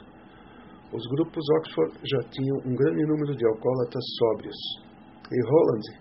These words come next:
sentindo que ele podia identificar-se especialmente com esses sofredores,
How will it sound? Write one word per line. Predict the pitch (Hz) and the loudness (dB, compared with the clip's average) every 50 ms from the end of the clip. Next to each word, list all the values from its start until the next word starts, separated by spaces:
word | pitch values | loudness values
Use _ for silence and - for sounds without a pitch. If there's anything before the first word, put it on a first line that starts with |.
| - - - - - | -20 -20 -18 -8 -4
sentindo | 127 117 110 - - 135 135 147 143 139 143 143 - - - - - - - | -4 -4 -4 -4 -6 -4 -2 -2 -2 -2 -4 -6 -6 -10 -18 -20 -20 -20 -18
que | - 113 113 110 104 - 113 | -12 -10 -8 -8 -8 -6 -6
ele | 107 113 113 | -4 -4 -4
podia | - 123 113 120 135 135 | -6 -8 -6 -4 -4 -2
identificar-se | 127 135 120 123 - 113 - - 117 - - - 123 120 110 - - 107 107 | -2 -2 -4 -4 -6 -12 -12 -12 -16 -14 -8 -6 -4 -4 -4 -6 -8 -12 -12
especialmente | - - 151 147 143 - 151 117 107 117 120 120 - 117 | -8 -2 -2 -2 -2 -2 -4 -4 -2 -4 -6 -6 -8 -12
com | - - 110 | -8 -6 -6
esses | 104 - - - | -6 -6 -8 -8
sofredores, | 110 104 - 117 117 110 - 147 165 165 139 104 | -10 -8 -4 -2 -2 0 2 2 0 0 0 -2